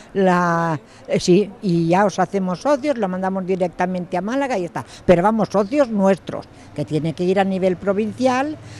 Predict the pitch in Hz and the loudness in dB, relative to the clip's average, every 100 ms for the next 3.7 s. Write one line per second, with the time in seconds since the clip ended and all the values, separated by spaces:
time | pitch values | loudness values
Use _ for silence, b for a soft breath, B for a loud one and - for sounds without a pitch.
0 | B 190 - 170 160 156 151 156 190 196 | B -2 0 0 0 0 -2 2 2 2
1 | 208 196 185 - 214 208 196 - 170 160 | 2 4 2 2 2 2 -2 0 0 0
2 | 208 202 160 B B B - 160 147 214 | 0 -2 -6 B B B 0 2 4 4
3 | 220 262 - 202 214 254 | 4 0 -2 0 4 4